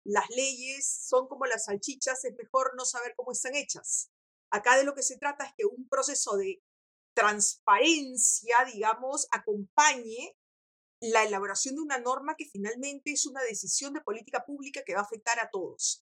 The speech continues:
Incluso, desde hace muchos años existe el Parlamento virtual por el cual es posible que los ciudadanos ingresen a los proyectos de ley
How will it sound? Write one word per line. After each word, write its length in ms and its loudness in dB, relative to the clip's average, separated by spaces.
Incluso, 720 2
desde 260 -2
hace 180 2
muchos 360 -6
años 520 -2
existe 840 -4
el 140 -10
Parlamento 960 -2
virtual 1000 0
por 140 6
el 120 0
cual 340 4
es 180 -12
posible 840 0
que 80 -2
los 220 -4
ciudadanos 920 2
ingresen 760 -6
a 80 2
los 200 -4
proyectos 420 -10
de 100 -4
ley 280 -4